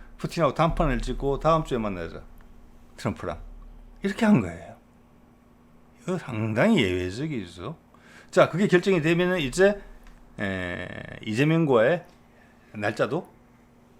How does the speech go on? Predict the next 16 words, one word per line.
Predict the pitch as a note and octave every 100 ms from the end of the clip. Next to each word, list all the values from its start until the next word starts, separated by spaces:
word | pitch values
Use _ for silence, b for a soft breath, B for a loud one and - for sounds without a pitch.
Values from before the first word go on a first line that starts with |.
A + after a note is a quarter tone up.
| -
고정이 | A2+ A2+ B2
될 | E2+ D2+
겁니다. | E2 F2 E2+ D#2+
이십오 | E2+ G#2 C3 A#2+
일 | G2+
아닐 | E2 G#2+ D3+
수도 | D#3+ -
있다고 | E2 E2+ E2+
봅니다. | D#2+ E2+ D#2 E2 F2 - - B B B
조금 | - F#3 G3+
더 | F3+
앞당겨질 | C3+ - G#3 G#3 F#3+ F#3
수도 | D#3+ D#3+
있다고 | G#2+ G#2 F#2 F2
봐요. | - - - -
아니면은 | - A2 C3+ D#3 F#3 G#3